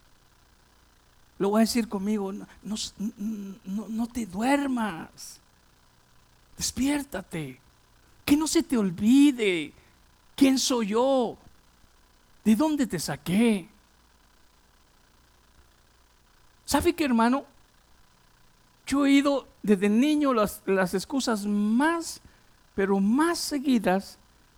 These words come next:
"¿Por qué no estás?". "Por mi trabajo". "¿Por qué no estás?". "Por mi hijo". "¿Por qué no estás?". ¿Dios acaso nos dio un hijo para ser estorbo? ¿Dios nos dio un trabajo para que sea estorbo?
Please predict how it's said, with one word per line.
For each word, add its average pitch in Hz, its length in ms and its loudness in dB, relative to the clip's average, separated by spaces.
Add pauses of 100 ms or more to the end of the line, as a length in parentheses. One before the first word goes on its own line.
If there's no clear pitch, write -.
(460)
"¿Por 254 160 0
qué 311 140 0
no 320 100 4
estás?". 294 460 4 (320)
"Por 226 160 6
mi 220 100 4
trabajo". 202 520 2 (120)
"¿Por 247 120 -2
qué 294 100 2
no 311 80 2
estás?". 294 340 4 (220)
"Por 220 180 6
mi 202 260 4
hijo". 170 240 4 (160)
"¿Por 240 140 0
qué 302 100 2
no 302 80 2
estás?". 285 300 4 (840)
¿Dios 277 440 4
acaso 269 460 0
nos 226 180 -2
dio 226 160 4
un 220 260 4
hijo 233 320 2
para 170 320 -2
ser 208 260 -2
estorbo? 208 640 -4 (2250)
¿Dios 330 220 6
nos 359 200 2
dio 262 140 4
un 247 180 6
trabajo 214 480 0
para 190 200 -2
que 180 120 -10
sea 196 160 -2
estorbo? 190 540 -6